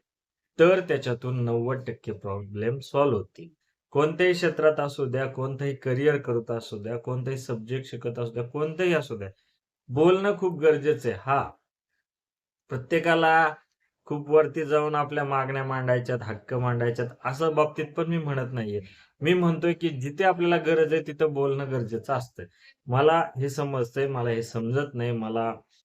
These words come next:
ह्या गोष्टी आवडतात, मला ह्या आवडत नाही, मला इथं प्रॉब्लेम येतोय, मला इथे येत नाही." जर सांगितलं तर कळतंय. आता त-, आपणच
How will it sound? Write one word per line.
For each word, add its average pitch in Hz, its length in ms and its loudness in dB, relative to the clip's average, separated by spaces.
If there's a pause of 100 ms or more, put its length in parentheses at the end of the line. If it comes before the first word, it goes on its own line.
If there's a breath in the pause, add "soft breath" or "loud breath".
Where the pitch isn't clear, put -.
(180)
ह्या 147 160 2
गोष्टी 143 280 0
आवडतात, 127 440 0
मला 117 240 -2
ह्या 104 140 -4
आवडत 131 400 0
नाही, 139 240 -6 (920 soft breath)
मला 165 200 4
इथं 127 260 0
प्रॉब्लेम 120 440 0
येतोय, 120 200 -4
मला 131 220 -4
इथे 131 380 0
येत 180 200 0
नाही." 156 220 -2 (680 soft breath)
जर 160 280 6
सांगितलं 123 600 -4
तर 156 100 2
कळतंय. 123 480 -4 (460)
आता 143 180 -2
त-, - 160 -8
आपणच 175 600 -2